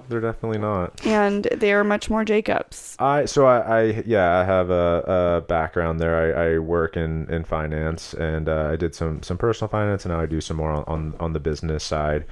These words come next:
Speaker 1: So I, I think just, uh, from a relationship standpoint, I think it's really, really, really, really important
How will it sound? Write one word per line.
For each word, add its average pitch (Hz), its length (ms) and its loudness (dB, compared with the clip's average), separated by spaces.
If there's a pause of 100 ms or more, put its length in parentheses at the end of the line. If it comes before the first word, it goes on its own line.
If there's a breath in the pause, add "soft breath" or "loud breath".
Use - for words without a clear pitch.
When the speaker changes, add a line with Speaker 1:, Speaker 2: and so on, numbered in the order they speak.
(280 loud breath)
Speaker 1:
So 80 640 4 (440 soft breath)
I, 117 140 2
I 127 140 2
think 175 240 0 (240)
just, 113 300 0
uh, 98 180 0
from 104 260 -4
a 95 40 2
relationship 95 640 2
standpoint, 117 440 0
I 95 60 2
think 101 160 0
it's 90 120 -4
really, 95 520 4
really, 90 240 4
really, 87 420 0
really 101 360 4
important 90 640 0